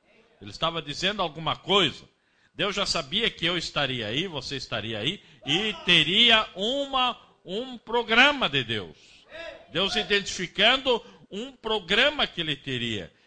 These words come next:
E nós estamos no seu programa, né? Agora, todas as pessoas têm o mesmo direito de ouvir o que nós temos ouvido, irmão.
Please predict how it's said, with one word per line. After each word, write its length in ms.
E 160
nós 560
estamos 680
no 280
seu 320
programa, 580
né? 260
Agora, 320
todas 400
as 60
pessoas 580
têm 180
o 60
mesmo 380
direito 480
de 120
ouvir 360
o 60
que 120
nós 260
temos 360
ouvido, 460
irmão. 220